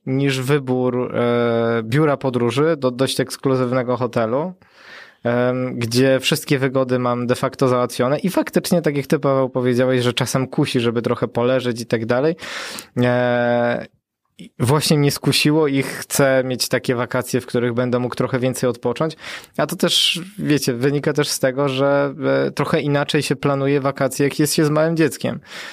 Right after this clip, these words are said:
No bo taki apartament fajny dla, e, dwojga, ale jak już masz takiego trzyletniego brzdąca, który nagle będzie miał animację, który będzie mógł korzystać z różnych atrakcji, to jest zupełnie inaczej.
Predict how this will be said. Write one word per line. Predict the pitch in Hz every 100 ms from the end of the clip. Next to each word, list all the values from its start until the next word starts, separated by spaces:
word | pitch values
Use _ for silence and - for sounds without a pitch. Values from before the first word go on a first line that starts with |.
| -
No | 135
bo | 135
taki | 143 135 151
apartament | 139 143 135 143 131 127
fajny | 143 135 131
dla, | 120 120 117 117 117 117 120
e, | 120 117 117
dwojga, | 113 135 127 131 156 165
ale | 135 135
jak | 135 135
już | 135
masz | 131 131 127 -
takiego | 131 - 123 127 123
trzyletniego | - 139 135 135 135 131
brzdąca, | 131 123 131 127 147 156 170 - - -
który | - 135 135
nagle | 135 131 135
będzie | 131 123 131
miał | 127 123 123
animację, | 131 131 131 139 - 151 143
który | - 127
będzie | 123 127 117 123 123 123
mógł | 123 127 123 123 123 120 120 117
korzystać | 139 127 131 131
z | 120
różnych | 123 131 123
atrakcji, | 127 123 120 - 135
to | 143
jest | 139
zupełnie | 143 151 143 139
inaczej. | 143 135 - 143